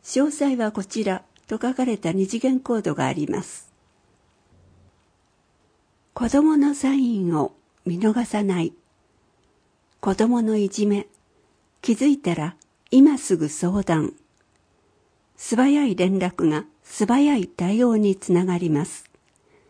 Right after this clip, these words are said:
小さなことでもご連絡をお願いします。鶴ヶ島いじめ専用ダイヤル。月曜から金曜日、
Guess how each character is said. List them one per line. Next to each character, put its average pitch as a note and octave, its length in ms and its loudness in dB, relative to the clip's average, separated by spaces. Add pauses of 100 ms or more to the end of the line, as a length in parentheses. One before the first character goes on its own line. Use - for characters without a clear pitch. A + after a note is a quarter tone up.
(280)
小 C4+ 180 0
さ G#3 160 -2
な E3+ 120 0
こ F#3 100 -6
と F3+ 120 0
で D#3+ 140 -4
も - 180 -2 (520)
ご F3+ 100 4
連 G#3+ 240 2
絡 G#3+ 300 -2
を F3+ 100 0
お F3 80 0
願 F3+ 340 0
い E3+ 60 -2
し - 180 -10
ま C#3+ 140 2
す。 - 300 -14 (1600)
鶴 C#4 260 -2
ヶ C#4 100 0
島 D#3+ 400 -4 (280)
い F#3 100 0
じ A#3 160 0
め C#4 160 2
専 A#3 320 -2
用 A#3 240 -4
ダ F#3+ 140 -2
イ E3+ 140 -4
ヤ - 120 -8
ル。 - 140 -16 (920)
月 A3 300 -2
曜 D4 180 2
か F3 140 -2
ら D#3 100 -2
金 G#3+ 300 -2
曜 G3+ 280 -2
日、 - 220 -6